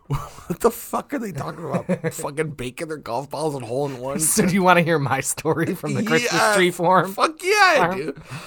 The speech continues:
Speaker 2: Okay, so, uh, a family of four gets out of their car. Um,
Speaker 1: What are their pronouns? <laughs>
Speaker 2: uh,
Speaker 1: 'Cause we
Speaker 2: she,
Speaker 1: gotta
Speaker 2: she, she, he.
Speaker 1: Okay, 'cause I just wanna
Speaker 2: Uh,
Speaker 1: make sure
Speaker 2: and
Speaker 1: we go
Speaker 2: she,
Speaker 1: with
Speaker 2: but she, she, he, she.
Speaker 1: Okay.
Speaker 2: All get out of the car. They're all adults.
Speaker 1: Okay, I
Speaker 2: And
Speaker 1: wanna
Speaker 2: they,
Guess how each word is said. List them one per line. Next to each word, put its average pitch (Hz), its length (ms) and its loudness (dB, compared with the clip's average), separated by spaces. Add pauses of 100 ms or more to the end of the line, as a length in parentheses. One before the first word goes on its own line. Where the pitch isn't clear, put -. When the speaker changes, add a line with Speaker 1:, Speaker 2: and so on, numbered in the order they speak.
(100)
Speaker 2:
Okay, 170 320 8 (320)
so, 165 320 4
uh, 139 500 4
a 120 140 -8
family 160 440 2
of 156 120 -2
four 131 560 -2
gets 127 180 -8
out 127 140 -2
of 123 60 0
their 123 100 -2
car. 113 380 -4 (340)
Um, 107 580 -8 (320)
Speaker 1:
What 156 140 6
are 160 40 2
their 151 120 4
pronouns? 135 680 4 (100)
<laughs> - 440 -14
Speaker 2:
uh, 127 500 -2
Speaker 1:
'Cause 160 160 0
we 165 80 2
Speaker 2:
she, - 40 2
Speaker 1:
gotta 165 240 8
Speaker 2:
she, - 400 -2
she, 170 280 0
he. 156 380 -2 (160)
Speaker 1:
Okay, 143 240 2
'cause 135 160 0
I 139 80 4
just 135 100 4
wanna 131 140 10
Speaker 2:
Uh, - 20 8
Speaker 1:
make 156 140 4
sure 131 120 2
Speaker 2:
and 139 60 2
Speaker 1:
we 135 80 0
go 156 140 6
Speaker 2:
she, 127 60 -4
Speaker 1:
with 110 100 -8
Speaker 2:
but 127 160 -2
she, 240 420 0 (220)
she, 254 380 0
he, 233 240 -2
she. 147 500 -2 (200)
Speaker 1:
Okay. 117 160 -6
Speaker 2:
All 156 160 6
get 147 100 0
out 143 100 4
of 139 40 0
the 131 80 -6
car. 117 180 -2
They're 127 160 -2
all 131 180 4
adults. 123 480 -4
Speaker 1:
Okay, 170 180 2
I - 20 10
Speaker 2:
And 156 100 8
Speaker 1:
wanna 170 120 4
Speaker 2:
they, - 20 4